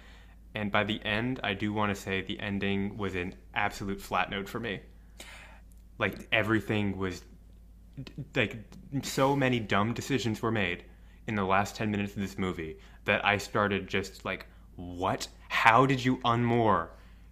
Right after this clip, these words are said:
all of that great filmmaking in the last act?" <laughs> How?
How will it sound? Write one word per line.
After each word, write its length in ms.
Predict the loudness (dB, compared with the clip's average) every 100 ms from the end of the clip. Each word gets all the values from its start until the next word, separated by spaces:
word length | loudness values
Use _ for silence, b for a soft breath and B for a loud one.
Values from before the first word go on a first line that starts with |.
| b 2
all 260 | 6 8 6
of 180 | 4 6
that 280 | 6 4 0
great 640 | 2 2 2 -4 -18 -4
filmmaking 640 | 2 4 4 2 0 -6 -10 -16 -20 -20 -20 -6
in 140 | 0
the 100 | 2 2
last 540 | 2 4 4 2 -6 -16 -2
act?" 500 | 2 4 2 0 -6 -2
<laughs> 1080 | -4 -4 -18 -20 -18 -16 -14 -14 -14 -16 -4
How? 600 | 0 4 6 6 2